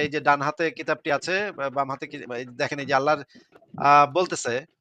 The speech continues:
তিনি তার ডান হাতের কিতাবটি সম্পর্কে বলেন, "আমার ডান হাতে যে কিতাবটি আছে,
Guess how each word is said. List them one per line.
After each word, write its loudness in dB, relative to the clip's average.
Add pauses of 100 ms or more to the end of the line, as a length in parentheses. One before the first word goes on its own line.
(300)
তিনি -2
তার 4
ডান 8
হাতের 0
কিতাবটি -2
সম্পর্কে -4
বলেন, 2
"আমার 2
ডান 4
হাতে -6
যে -2
কিতাবটি -2
আছে, 0